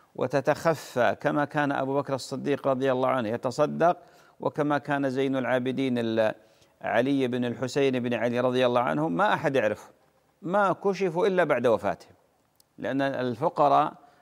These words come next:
افتقدوا هؤلاء. قالوا في ناس كان يأتون كل ليلة، وأين ذهبوا؟ فعرفوا بأن أبو بكر الذي مات البارح، وعرفوا بأنه علي بن الحس-، الحسين رضي الله عنه،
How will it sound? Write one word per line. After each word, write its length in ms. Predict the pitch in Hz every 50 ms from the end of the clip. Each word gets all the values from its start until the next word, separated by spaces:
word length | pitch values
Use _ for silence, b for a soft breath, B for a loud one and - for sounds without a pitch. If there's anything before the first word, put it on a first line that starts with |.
| b b -
افتقدوا 560 | - - - - 180 - - 147 131 123 123
هؤلاء. 400 | 117 117 110 104 104 95 82 82
قالوا 340 | - - - 135 135 135 131
في 200 | 113 143 143 143
ناس 480 | 147 156 156 147 143 143 - - - _ b b b b b b b b -
كان 200 | - 135 139 139
يأتون 480 | 143 131 127 - 170 170 160 139 127 123
كل 200 | 123 - 143 139
ليلة، 360 | 131 123 107 98 92 92 71 -
وأين 400 | - - - - 175 175 170 160
ذهبوا؟ 460 | 147 147 127 123 117 107 107 113 - - - _ _ _ _ _
فعرفوا 440 | - 131 127 143 185 185 175 151 160
بأن 280 | 147 151 147 139 143 143
أبو 120 | 139 135
بكر 320 | 135 147 139 - - 113 117
الذي 300 | 117 117 120 117 120 120
مات 260 | 123 120 113 - -
البارح، 380 | 101 98 95 85 - - - - b b b b b b
وعرفوا 440 | - 131 135 151 170 165 151 156 151
بأنه 580 | 143 147 139 143 143 143 139 135 139 139 135 -
علي 360 | 95 110 127 135 143 143 135
بن 160 | 123 127 127
الحس-، 280 | 120 117 - 120 110 117
الحسين 560 | - 117 113 101 107 117 110 123 120 110 104
رضي 280 | 117 117 113 113 113
الله 140 | 107 104 101
عنه، 160 | 87 90 92